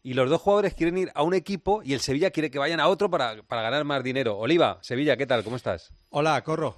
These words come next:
Speaker 2: Hola a todos. ¿Qué tal? Muy buenas. Sí, es tal
Speaker 1: Hola.
Speaker 2: cual. Eh, el Sevilla quiere, por ejemplo, que Juanlu acepte una oferta de los Wolves, del Wolverhampton, y el jugador quiere ir al Nápoles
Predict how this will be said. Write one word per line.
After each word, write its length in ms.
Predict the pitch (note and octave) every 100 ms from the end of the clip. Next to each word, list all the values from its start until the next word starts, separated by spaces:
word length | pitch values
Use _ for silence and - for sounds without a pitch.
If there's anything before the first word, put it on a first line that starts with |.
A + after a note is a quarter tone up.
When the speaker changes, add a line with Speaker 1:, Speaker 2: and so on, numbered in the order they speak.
| -
Speaker 2:
Hola 200 | C3+ D3
a 80 | C#3+
todos. 240 | D#3 A#2
¿Qué 80 | C#3+
tal? 160 | C#3+ B2
Muy 140 | C3
buenas. 420 | C#3+ A#2+ F#2 - _ _ _
Sí, 200 | - D3
es 100 | C#3
tal 120 | E3+ C3+
Speaker 1:
Hola. 40 |
Speaker 2:
cual. 340 | C#3+ C3+ F#2 - -
Eh, 640 | E3+ A2+ A2 G#2+ G#2+ G#2 G2+ G#2 -
el 360 | A#2 A2 G#2+ G2
Sevilla 800 | A#2 A#2+ C#3+ C#3+ C3+ C3 A#2+ - - _ -
quiere, 320 | C#3+ C#3 B2+
por 180 | C#3 B2
ejemplo, 440 | D3+ D3 A#2+ G#2
que 140 | A#2
Juanlu 380 | G#2+ C#3 C#3 C3+
acepte 440 | A#2+ D#3 A#2 A#2+ A2+
una 280 | B2 A#2+
oferta 420 | A2+ - C#3+ - A2+
de 80 |
los 160 | G#2+ G2+
Wolves, 400 | C3 E3 A3+ - _ _
del 180 | A#2+ A2
Wolverhampton, 880 | G#2+ A2 G#2+ G#2+ E3+ F3 F#3+ A3+ A#3 _ - - _ _ -
y 100 | D3
el 60 |
jugador 300 | B2 C#3 C#3 C#3
quiere 180 | B2
ir 120 | A#2+ B2+
al 120 | D3
Nápoles 600 | F#3 F#3 G3+ A#3 -